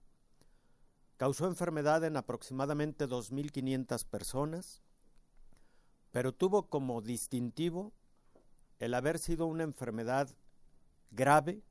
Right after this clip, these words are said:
causando letalidades incluso cercanas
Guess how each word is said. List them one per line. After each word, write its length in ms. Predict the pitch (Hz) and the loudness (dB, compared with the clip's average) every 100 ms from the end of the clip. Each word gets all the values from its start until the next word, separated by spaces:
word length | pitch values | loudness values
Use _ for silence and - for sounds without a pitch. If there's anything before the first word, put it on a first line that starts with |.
| - - - - - - - - | -20 -20 -20 -20 -20 -20 -20 -6
causando 500 | 127 123 139 151 156 | -2 0 0 0 2
letalidades 1000 | 151 139 120 117 117 131 143 151 - - - _ | 0 0 -2 -2 0 0 0 -2 -6 -12 -18 _
incluso 800 | - 123 113 147 156 - 160 147 - _ | -6 -6 -4 -4 -4 -2 -2 -4 -12 _
cercanas 1080 | - - 131 120 - 151 151 160 156 - - | -10 -4 -2 -2 0 2 2 0 -6 -8 -10